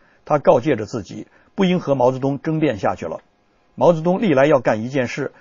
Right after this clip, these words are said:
便是集合起全体政治局委员的力量也挡不住。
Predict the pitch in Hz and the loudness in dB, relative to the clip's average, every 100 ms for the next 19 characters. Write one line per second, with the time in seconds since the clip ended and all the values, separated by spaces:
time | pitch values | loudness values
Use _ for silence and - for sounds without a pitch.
0 | _ _ 196 160 160 160 175 190 - 110 | _ _ -2 0 -2 -4 0 0 0 -8
1 | 101 180 220 110 - 202 135 180 151 101 | -2 -2 -2 -4 -2 -2 0 0 0 -2
2 | 101 202 185 139 117 113 139 76 101 123 | -2 0 0 0 0 -2 -4 -6 -6 -4
3 | 160 | -4